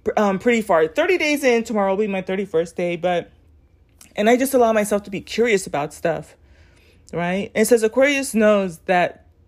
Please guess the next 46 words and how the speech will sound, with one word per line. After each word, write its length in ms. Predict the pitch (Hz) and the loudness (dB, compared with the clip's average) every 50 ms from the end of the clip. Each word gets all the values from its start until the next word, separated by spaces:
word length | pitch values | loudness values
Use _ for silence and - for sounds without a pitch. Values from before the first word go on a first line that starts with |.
| _ _ _ _ _ - | _ _ _ _ _ 2
I 100 | - 247 | 2 4
think 180 | - 403 466 480 | 4 4 2 2
what 120 | 440 - | 0 0
they 120 | 415 339 | -4 -4
meant, 260 | 302 285 285 247 208 220 | -2 0 -2 -2 -2 -2
this 140 | 330 427 | -4 -4
is 60 | 440 339 | -2 -2
why 140 | 277 269 | -2 -2
it 80 | 254 185 | -2 0
messed 240 | 208 220 226 - - | -2 -2 -4 -2 -4
me 160 | 233 214 202 | -2 -2 0
up. 280 | 196 180 156 - - _ _ - - - _ _ | -2 -2 -4 -6 -12 _ _ -20 -20 -20 _ _
It's 200 | - 226 214 233 | 0 0 0 2
not 300 | 262 302 330 285 180 165 | 2 2 2 2 0 0
what, 500 | 170 208 214 180 156 - - - - _ _ _ _ _ _ _ | 2 4 4 4 2 0 -6 -16 -18 _ _ _ _ _ _ _
or 200 | - 220 226 233 | 4 4 4 6
maybe 260 | 233 254 285 285 285 | 4 0 0 0 0
it 80 | 254 226 | 2 2
is 160 | 247 247 208 | 0 0 0
what. 320 | 196 190 160 135 - - | -4 -4 -4 -4 -6 -6
The 60 | - 208 | -8 -8
Aquarius 480 | 208 - 269 269 302 320 320 320 - | -4 -2 -2 -2 0 -2 -4 -6 -4
knows 560 | 240 226 220 208 208 202 196 196 202 208 - _ _ - - - _ _ _ | -2 0 0 0 0 -2 -2 -6 -8 -10 -14 _ _ -20 -20 -20 _ _ _
what 420 | - 175 185 208 220 240 247 240 | -8 -4 0 2 4 4 2 0
sitting 360 | - - - - 233 226 233 196 | -4 -10 -6 -4 -2 -2 -2 -2
on 160 | 160 196 190 | -4 -6 -6
a 40 | 185 | -6
hill 280 | 214 202 214 202 196 185 | -4 -2 -2 -2 -2 -2
alone 280 | 185 190 180 185 180 | -2 -4 -4 -6 -6
is 160 | 170 156 - | -8 -10 -6
like 280 | - 190 185 180 175 - | -4 -4 -4 -4 -6 -8
and 120 | 165 170 | -10 -8
has 220 | 180 180 175 160 180 | -8 -8 -8 -8 -8
no 220 | 185 190 208 220 | -6 -4 -4 -4
problem 440 | 220 220 220 202 190 185 185 175 170 | -4 -4 -4 -2 -2 -2 -6 -10 -8
doing 240 | 156 208 202 196 196 | -8 -6 -6 -4 -4
that 220 | 185 170 156 - | -4 -6 -6 -8
in 100 | - 190 | -10 -12
front 180 | - - 208 202 | -8 -6 -6 -4
of 80 | 185 | -4
an 80 | 185 - | -6 -6
audience 460 | - 175 185 180 175 170 175 175 - | -6 -6 -6 -6 -6 -8 -10 -10 -10
or 60 | 175 | -10
not. 340 | 160 160 156 - - - _ | -10 -10 -10 -10 -12 -16 _
Cool, 200 | - - 277 254 | -6 -4 -4 -2
cool. 320 | - 262 165 139 - - | 2 2 2 2 2 -2